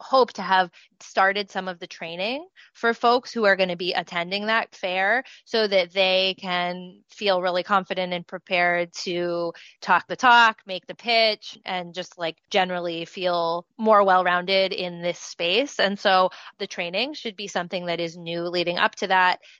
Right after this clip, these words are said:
that will hopefully make everyone's experience better.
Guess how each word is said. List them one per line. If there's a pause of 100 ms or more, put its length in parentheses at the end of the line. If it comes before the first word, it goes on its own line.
that
will
hopefully
make
everyone's
experience
better.